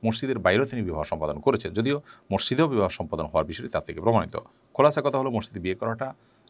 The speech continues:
জমহুর বা সংখ্যাগরিষ্ঠ আলেমদের মতে উত্তম বা মুস্তাহাব, তবে বাসা বাড়িতে বা অন্য কোথাও বিয়ে হলেও অসুবিধা নেই। আর আপনি যে প্রশ্নটি তুলেছেন যে মসজিদের যে পরিবেশ বিয়ের কারণে সেটি নষ্ট হতে পারে, এ-, এর, এর,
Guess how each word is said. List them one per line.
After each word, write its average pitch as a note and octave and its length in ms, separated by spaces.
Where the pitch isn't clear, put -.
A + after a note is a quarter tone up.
জমহুর G2+ 300
বা F#2+ 100
সংখ্যাগরিষ্ঠ D#2+ 460
আলেমদের D#2 240
মতে D#2 280
উত্তম F2 340
বা D2 100
মুস্তাহাব, G2+ 460
তবে D2 240
বাসা F#2+ 220
বাড়িতে F2 240
বা C3 80
অন্য F2+ 160
কোথাও C3 260
বিয়ে G#2+ 140
হলেও D2+ 320
অসুবিধা D2+ 340
নেই। F#2+ 220
আর F#2+ 120
আপনি G2 160
যে G#2 100
প্রশ্নটি A#2 380
তুলেছেন F3+ 360
যে G2+ 380
মসজিদের D#3+ 380
যে D#3 120
পরিবেশ C3 500
বিয়ের G#2+ 200
কারণে G#2+ 180
সেটি G2 180
নষ্ট F#2 220
হতে G2 180
পারে, E2 200
এ-, G2+ 40
এর, F#2+ 400
এর, G#2+ 160